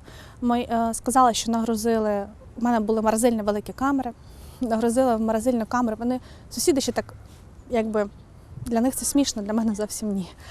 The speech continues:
Що нагрузили туди, вони бачили, як ці камери, як паровозик прицепили, потім відігнали, паровозиком за свої цьому, щоб по ямам пригали ці.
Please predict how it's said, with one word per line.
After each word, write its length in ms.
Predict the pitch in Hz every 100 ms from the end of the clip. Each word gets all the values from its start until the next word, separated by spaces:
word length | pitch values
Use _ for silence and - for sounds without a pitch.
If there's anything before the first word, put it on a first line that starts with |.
| - -
Що 120 | - 202
нагрузили 360 | 220 226 240
туди, 180 | 208 196
вони 140 | 202
бачили, 320 | 196 208 - 196
як 100 | -
ці 120 | 233
камери, 480 | - 226 208 185 - -
як 120 | 220
паровозик 540 | - 254 247 233 190
прицепили, 540 | - 208 - - 214 196
потім 240 | 202 - 202
відігнали, 580 | 208 240 277 349 359 311 - - - - - - - - -
паровозиком 600 | 247 247 247 226 214 220
за 60 | 208
свої 360 | - 214 208
цьому, 400 | 196 - 202 196 196
щоб 200 | - 196 - -
по 100 | -
ямам 380 | 233 233 220 214 - -
пригали 400 | 240 233 214 214
ці. 280 | - -